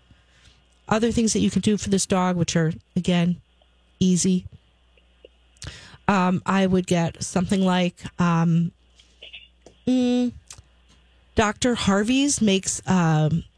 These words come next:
a nice supplement called, uh,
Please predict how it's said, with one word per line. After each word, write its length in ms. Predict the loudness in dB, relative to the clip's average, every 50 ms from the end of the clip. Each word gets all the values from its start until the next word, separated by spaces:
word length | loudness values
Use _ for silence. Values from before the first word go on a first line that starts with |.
| _ 0
a 80 | 0 2
nice 340 | 2 2 2 2 0 0
supplement 760 | -2 -4 -2 -2 -2 0 0 0 2 2 2 0 -2 -4 -4
called, 840 | -4 -2 0 0 0 2 2 0 0 0 0 0 0 -2 -2 -6 -10 -16 _ _ _ _ _ _ _ _ _ _ _ _ _ _ _ _ _ _ _ _ _ _ _ _ -2
uh, 540 | 0 2 2 2 2 2 2 0 -2 -4